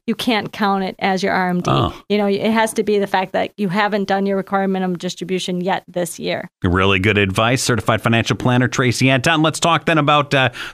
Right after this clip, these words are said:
Speaker 2: we're talking qualified charitable di-, uh, distribution. They look more attractive now with some of these changes in the tax law.
Speaker 1: Yes. You know, many taxpayers will no longer get the benefit of giving outright to charities since they are no longer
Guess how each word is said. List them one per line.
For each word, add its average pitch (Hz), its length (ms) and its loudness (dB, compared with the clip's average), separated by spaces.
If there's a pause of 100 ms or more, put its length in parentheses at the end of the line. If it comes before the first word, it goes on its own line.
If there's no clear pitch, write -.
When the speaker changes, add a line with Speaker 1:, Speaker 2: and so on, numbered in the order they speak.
Speaker 2:
we're 117 60 2
talking 123 340 2
qualified 110 460 0
charitable 110 320 0
di-, 110 240 2
uh, 107 160 4
distribution. 104 600 0 (260)
They 110 140 2
look 127 260 2
more 175 120 2
attractive 220 460 0
now 90 220 2
with 78 140 -4
some 110 120 0
of 104 60 2
these 98 100 0
changes 113 320 -2
in 110 40 2
the 110 80 0
tax 160 280 -2
law. - 200 0
Speaker 1:
Yes. 311 480 0
You 285 80 0
know, 294 120 0
many 269 340 0
taxpayers 277 760 -2
will 214 140 0
no 214 280 0
longer 247 300 0
get 202 160 -2
the 196 80 -4
benefit 226 460 0
of 175 160 -2
giving 202 280 -2
outright 202 520 -2
to 277 100 -6
charities 247 540 -2
since 208 240 -2
they 196 160 -2
are 185 120 -2
no 185 220 0
longer 208 380 -2